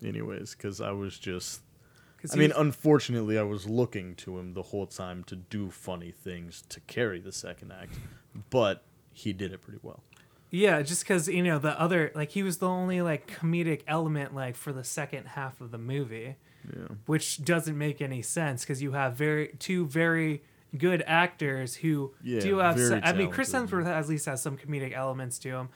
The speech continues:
Speaker 2: I haven't seen Tessa Thompson. Well, um, Valkyrie has some comedic moments too.
Speaker 1: Yeah, she's
Speaker 2: So
Speaker 1: got
Speaker 2: you
Speaker 1: some
Speaker 2: have these
Speaker 1: sassy
Speaker 2: two
Speaker 1: remarks.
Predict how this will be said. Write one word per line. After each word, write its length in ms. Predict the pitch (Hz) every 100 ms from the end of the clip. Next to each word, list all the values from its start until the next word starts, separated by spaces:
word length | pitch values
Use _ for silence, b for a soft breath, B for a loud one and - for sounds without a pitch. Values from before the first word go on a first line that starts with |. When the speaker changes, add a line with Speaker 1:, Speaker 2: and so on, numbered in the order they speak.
| B B
Speaker 2:
I 80 | 147
haven't 160 | 190 196
seen 180 | 202 170
Tessa 280 | 185 160
Thompson. 640 | 135 151 160 156 147 131 - -
Well, 160 | 240
um, 120 | 277 320 349
Valkyrie 440 | - 311 302 262 220
has 160 | 160 -
some 160 | 165
comedic 420 | 143 147 135 127 131
moments 380 | 127 127 123
too. 300 | - 135 160 - b 185
Speaker 1:
Yeah, 180 | 160
she's 180 | 113 139
Speaker 2:
So 80 | 214
Speaker 1:
got 40 |
Speaker 2:
you 60 | 240
Speaker 1:
some 80 | 277
Speaker 2:
have 160 | 285
these 260 | 277 - -
Speaker 1:
sassy 120 | - 92
Speaker 2:
two 80 | 95
Speaker 1:
remarks. 400 | 92 92 - -